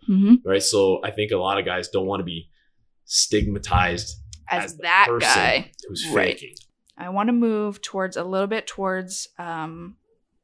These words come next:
Speaker 1: talking about the P T S D and your coping mechanisms in doing so, and what have you learned over the years to kind of maneuver through that? Because like you said earlier, it's not something even, like, there wasn't even, like, a, a term for it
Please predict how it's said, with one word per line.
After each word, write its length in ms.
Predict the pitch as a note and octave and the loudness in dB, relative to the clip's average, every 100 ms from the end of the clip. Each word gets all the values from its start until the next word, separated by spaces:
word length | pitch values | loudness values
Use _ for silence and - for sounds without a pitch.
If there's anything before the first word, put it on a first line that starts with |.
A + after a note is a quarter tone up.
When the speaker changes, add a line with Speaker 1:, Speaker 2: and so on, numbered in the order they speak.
| _ _ _ _ _ - | _ _ _ _ _ -8
Speaker 1:
talking 300 | G#3+ A3 A3+ | -4 -2 -2
about 160 | G#3+ | -2
the 80 | F#3+ | -4
P 160 | - F#3 | -12 -10
T 160 | F3 | -8
S 160 | E3 - | -8 -8
D 400 | D#3+ D#3 D3+ - | -8 -8 -10 -14
and 120 | E3 | -12
your 80 | D3+ | -12
coping 420 | - F#3 F3+ E3 | -8 -8 -6 -10
mechanisms 760 | D#3 D#3 D#3 D3+ D#3 D3+ C#3+ - | -10 -12 -12 -12 -12 -12 -14 -16
in 200 | D#3 D#3 | -14 -12
doing 360 | D#3 D#3 D#3 D#3 | -12 -12 -12 -12
so, 340 | - D3+ D#3 | -12 -10 -12
and 220 | - D#3 | -12 -8
what 200 | E3+ E3+ | -6 -6
have 200 | - F#3 | -6 -10
you 140 | F#3 F3 | -8 -10
learned 220 | F3 F3 | -10 -10
over 180 | F3 F3 | -12 -12
the 120 | F3 | -14
years 340 | E3+ D#3+ D#3+ - | -14 -12 -14 -12
to 440 | - D#3+ D#3 D#3+ _ - | -10 -10 -12 -14 _ -14
kind 180 | - F#3+ | -2 -2
of 120 | F#3 | 0
maneuver 420 | F#3 F#3+ G3 E3+ | -4 -2 0 -2
through 380 | D#3 - G#3+ A#3+ | -4 -6 -2 2
that? 240 | F#3+ E3+ F#3+ | 2 2 0
Because 280 | F#3+ F3+ | -4 -4
like 120 | F3 F3+ | -4 -10
you 80 | |
said 180 | - E3+ | -6 -4
earlier, 440 | G3+ A#3 G3 F3+ F3+ - - | 0 0 2 0 -2 -12 -14
it's 100 | - | 2
not 140 | B3+ B3 | 4 4
something 240 | A3+ G3+ | 0 0
even, 300 | G#3 F#3+ F#3 | -2 -2 -4
like, 180 | F3 E3+ | -4 -2
there 100 | F#3 | -2
wasn't 220 | G3 F#3+ | -2 -2
even, 160 | F#3+ - | -6 -8
like, 180 | E3+ D#3+ | -10 -12
a, 80 | D#3 _ D3+ | -14 _ -16
a 120 | C#3 _ - | -16 _ -6
term 340 | G#3 A3+ G#3 | 0 2 2
for 260 | - C#3+ - | -2 -8 -8
it 160 | - | -10